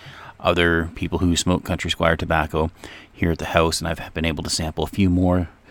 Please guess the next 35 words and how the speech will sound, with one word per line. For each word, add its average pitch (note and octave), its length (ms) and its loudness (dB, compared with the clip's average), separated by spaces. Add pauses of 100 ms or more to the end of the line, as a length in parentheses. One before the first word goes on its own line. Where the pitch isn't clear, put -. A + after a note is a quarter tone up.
(280)
than F#2 160 2
just F2 240 0
these F2+ 260 2
three, F2+ 240 4
but E2 260 2 (840)
I've E2 360 0
been, D#2+ 320 4
uh, D#2 280 2 (1500)
fortunate F2+ 480 2
in - 60 -6
that E2+ 160 -2
regard. C2 400 -4 (260)
But A2 180 2 (340)
there A#2+ 120 4
is B2+ 140 6
a B2 60 0
reason A2+ 260 8
I E2 80 -2
picked - 260 -6
this F#2+ 140 -4
tobacco, E2+ 580 0 (800)
this F2+ 120 -6
precious - 360 0
tobacco, D#2+ 400 -4
to C#2 80 -6
smoke D2+ 380 -4
tonight. D#2 360 -6 (1300)
And F#2+ 80 -6
that G2+ 180 2
reason F2+ 360 -2 (800)
is F2+ 180 -2
something F2+ 280 0
that's - 180 -8
coming F2 320 0
up D#2 240 -6